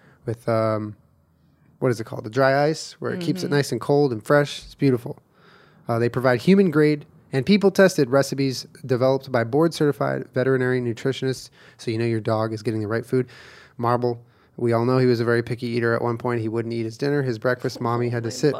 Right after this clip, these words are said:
Speaker 1: right next
Speaker 2: bud.
Speaker 1: to him. When we brought
Speaker 2: Aw.
Speaker 1: Farmer's Dog into the mix, he runs to the kitchen now
Speaker 2: <laughs> At a speed
Speaker 1: that
Speaker 2: that
Speaker 1: we don't even know.
Speaker 2: is not possible.
Speaker 1: We can't comprehend how fast he runs.
Speaker 2: We
Speaker 1: In
Speaker 2: can't
Speaker 1: fact,
Speaker 2: even see him when
Speaker 1: we
Speaker 2: he's
Speaker 1: can't see
Speaker 2: running
Speaker 1: him.
Speaker 2: for
Speaker 1: He's
Speaker 2: dinner.
Speaker 1: faster than a greyhound when he sees Farmer's Dog.
Speaker 2: <laughs>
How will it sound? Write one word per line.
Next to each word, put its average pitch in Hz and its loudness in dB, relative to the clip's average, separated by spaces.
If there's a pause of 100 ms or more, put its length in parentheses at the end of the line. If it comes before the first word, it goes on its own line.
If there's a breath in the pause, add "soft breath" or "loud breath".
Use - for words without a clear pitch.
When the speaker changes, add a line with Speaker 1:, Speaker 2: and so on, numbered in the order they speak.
(100)
Speaker 1:
right 143 2
next 143 0
Speaker 2:
bud. - -12
Speaker 1:
to 143 0
him. 143 -2 (180)
When 123 -4
we 123 0
brought 127 2
Speaker 2:
Aw. - -18
Speaker 1:
Farmer's 147 0
Dog 127 0
into 123 0
the 120 0
mix, 123 -2
he 117 -4
runs 123 2
to - 0
the 117 2
kitchen 123 2
now 113 0
Speaker 2:
<laughs> - -10
At 208 0
a 196 -4
speed 214 -4 (380 loud breath)
Speaker 1:
that 117 -2
Speaker 2:
that 110 -4
Speaker 1:
we 131 2
don't 127 4
even 113 0
know. 110 -2 (100)
Speaker 2:
is 165 -10 (280)
not 170 -4
possible. 127 -10
Speaker 1:
We 120 2
can't 135 0
comprehend 120 2
how 110 0
fast 113 -8
he 117 -6
runs. 110 -6
Speaker 2:
We - -12
Speaker 1:
In 143 -4
Speaker 2:
can't 269 2
Speaker 1:
fact, 160 2
Speaker 2:
even 185 -6
see 247 -6
him 185 -4
when 143 -10
Speaker 1:
we 123 0
Speaker 2:
he's - -10
Speaker 1:
can't 123 2
see - -2
Speaker 2:
running 110 -4
Speaker 1:
him. 147 -8
Speaker 2:
for 156 -10
Speaker 1:
He's 180 4
Speaker 2:
dinner. - -8 (120)
Speaker 1:
faster 165 2
than 147 2
a 127 0
greyhound 120 0
when 110 -4
he 110 -2
sees 107 -6
Farmer's 110 -2
Dog. 110 -6 (200)
Speaker 2:
<laughs> 359 -2